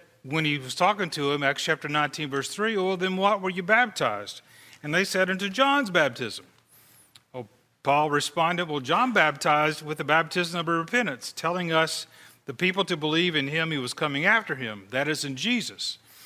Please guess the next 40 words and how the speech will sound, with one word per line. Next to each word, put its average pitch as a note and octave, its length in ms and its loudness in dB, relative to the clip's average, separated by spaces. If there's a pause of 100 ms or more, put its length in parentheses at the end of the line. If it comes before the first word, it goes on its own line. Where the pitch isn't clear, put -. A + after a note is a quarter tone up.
(280)
And D3+ 120 -2
when E3 120 0
they D#3 80 0
heard F3 320 4
this, A3+ 420 2
it E3+ 140 -10
says E3 300 -2
they E3 120 -2
were E3 140 0
baptized D3+ 960 2 (340)
in E3 200 -2
the E3 240 -2 (240)
name C#3 380 -2
of C#3 100 0
the C#3+ 80 -2
Lord B2 480 -4
Jesus. B2 580 -4 (1120)
So, A#3+ 280 4
what G#3 280 2
can C#4 140 0
we C4+ 120 2
conclude G3 720 0
from E3+ 220 -6
these F3+ 220 0
two F3 180 -4
encounters? D#3+ 720 -2 (1080)
It C#3 140 -8
seems A3+ 300 0
that D3 160 -2
once F#3+ 260 2
the A3+ 80 -4
baptism F#3+ 720 2
of C3+ 160 -6
John, E3+ 420 4
or C3 100 -2
Jesus, E3 480 -4
was B2+ 200 -4
implemented, B2 520 -4
excuse A#2+ 440 -8
me, D3 160 -10